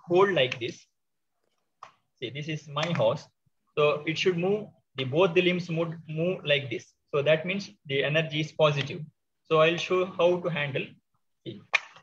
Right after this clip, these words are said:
So this is moving both ways. So this is a positive energy. So this house, it's, uh, recently constructed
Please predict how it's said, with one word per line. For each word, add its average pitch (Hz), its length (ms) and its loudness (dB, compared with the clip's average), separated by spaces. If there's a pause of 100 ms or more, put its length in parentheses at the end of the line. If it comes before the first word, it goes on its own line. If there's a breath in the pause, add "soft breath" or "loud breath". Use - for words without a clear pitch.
(180)
So 143 80 -4
this 156 180 -8
is 170 140 -10
moving 170 320 -6 (680)
both 170 160 4
ways. 117 200 -2 (140)
So 151 140 0
this 160 180 -2
is 185 200 0 (300)
a 160 180 4
positive 170 420 2
energy. 98 360 -6
So 160 200 2
this 165 280 0
house, 165 360 2 (480)
it's, 139 200 -4
uh, 139 200 4
recently 165 440 -2
constructed 147 560 -2